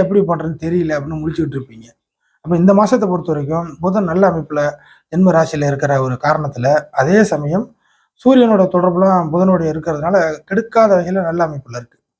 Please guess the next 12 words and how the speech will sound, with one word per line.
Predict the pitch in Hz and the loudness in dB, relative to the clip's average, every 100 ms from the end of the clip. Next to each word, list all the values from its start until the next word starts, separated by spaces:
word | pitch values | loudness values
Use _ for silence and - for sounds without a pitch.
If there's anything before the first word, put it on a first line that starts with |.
| _ _ _ _ _ - | _ _ _ _ _ -4
அதனால | 135 127 123 151 147 _ _ _ _ _ _ _ _ _ 139 | 0 0 2 0 -2 _ _ _ _ _ _ _ _ _ 0
புதன் | 165 247 220 | 4 4 4
விஷயங்கள் | 180 180 156 220 | 2 0 0 0
உங்களை | 175 151 | 0 -2
வந்து | 143 175 | -2 -4
அந்த | 147 | -4
அளவுக்கு | 143 156 135 | -4 -4 -2
பாதிக்காது. | 143 120 110 98 - | -4 -4 -14 -16 -16
அப்போ | 160 180 233 - - - _ _ | -2 0 0 -4 -16 -20 _ _
உங்களுடைய | 190 196 185 180 202 170 139 - | 2 4 4 4 4 2 0 -2
பிளான், | 190 214 - - _ _ _ 196 | 0 0 0 -8 _ _ _ -12
திட்டங்கள் | 196 214 160 | -2 0 -2